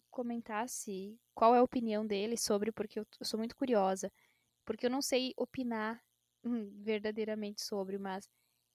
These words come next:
são essas novas tecnologias que tão pegando algumas células de carne e reproduzindo em laboratório, pra que a gente pare de, de produzir, talvez, né, tenha tanto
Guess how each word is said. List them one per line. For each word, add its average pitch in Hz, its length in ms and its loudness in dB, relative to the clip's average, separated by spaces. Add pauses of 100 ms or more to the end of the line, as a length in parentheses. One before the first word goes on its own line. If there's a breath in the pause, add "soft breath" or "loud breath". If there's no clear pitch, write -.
(500)
são 233 380 -2
essas 254 240 -2
novas 254 280 0
tecnologias 254 840 -2
que - 180 -14 (240)
tão 233 840 -2 (360)
pegando 247 920 2
algumas 247 400 0
células 247 520 0
de 254 120 -6
carne 247 580 0
e - 80 -4
reproduzindo 247 680 0
em 254 120 0
laboratório, 233 880 2 (960)
pra 226 180 4
que - 140 -2
a 240 80 4
gente 233 500 0 (140)
pare 247 480 4
de, 226 160 -8 (280)
de 220 100 -4
produzir, 226 520 -2
talvez, 208 480 0
né, 202 200 -4
tenha 220 320 -4
tanto 220 880 -4